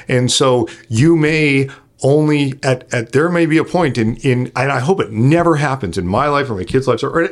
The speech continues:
or ever again. And specifically in Canada, it's never happened in Canada, but there may be a point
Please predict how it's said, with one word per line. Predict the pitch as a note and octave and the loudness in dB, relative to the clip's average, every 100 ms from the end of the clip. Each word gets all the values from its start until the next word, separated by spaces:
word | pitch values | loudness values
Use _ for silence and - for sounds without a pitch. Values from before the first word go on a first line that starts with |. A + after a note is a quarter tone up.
| F3 | -2
or | F3 - | -4 -2
ever | F#3 G3+ C#3 | 0 2 0
again. | A2+ G3 D#3 C3 - - _ _ _ _ _ _ | 0 0 0 -2 -6 -20 _ _ _ _ _ _
And | C#3 C3 | 2 2
specifically | - - F3 F#3 F#3 A#2+ G2+ | 0 -2 0 2 2 0 -2
in | |
Canada, | F#2+ E3 C#3+ | 0 0 0
it's | A2+ | 0
never | B2 A#2+ | 0 0
happened | A#2 G2 | -2 -4
in | F#2 | -4
Canada, | F#3 G2+ | -4 -2
but | G#2 - - _ | -4 -6 -20 _
there | A2+ D3 F3+ | 0 0 2
may | F3+ E3+ | 2 2
be | E3 E3 | 4 2
a | C#3 | 0
point | F#3 E3+ B2+ C3 | 0 0 0 -2